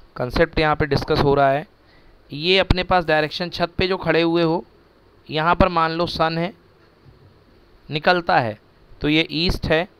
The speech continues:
और यहाँ पे sun डूबता है तो west है। मान लो सुबह सुबह आपने जा करके ये, अ, तार फेंका है। हाँ, ये देखिए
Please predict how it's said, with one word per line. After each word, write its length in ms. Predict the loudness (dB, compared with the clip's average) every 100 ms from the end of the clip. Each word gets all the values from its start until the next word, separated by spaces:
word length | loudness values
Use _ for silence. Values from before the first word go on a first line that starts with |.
| _ _ _ -2
और 120 | 0
यहाँ 220 | 2 0
पे 140 | 0
sun 280 | 0 0 0
डूबता 400 | -2 -4 -2 0 0
है 140 | 0
तो 180 | -2 -2
west 360 | -2 -4 -4 -6
है। 140 | -6 -10 _ _ -4
मान 220 | 2 2
लो 120 | 2
सुबह 280 | -2 0 2
सुबह 280 | 2 2 2
आपने 240 | 2 -2 2
जा 160 | 2
करके 400 | 2 -4 -4 -6 -6 -20 -20 -20 -20 -20 _ -6
ये, 300 | -2 0 -2
अ, 720 | -6 -16 -12 -8 -8 -8 -12 -14 -18 -20 _ _ -20 _ 4
तार 200 | 6 6
फेंका 360 | 2 -2 -2
है। 220 | -4 -8 -16 -20 _ _ _ _ _ _ -20 _ _ _ _ _ _ _ _ _ -20 -20 _ -8
हाँ, 220 | -6 -6 -4
ये 200 | 0 2
देखिए 400 | 2 0 -4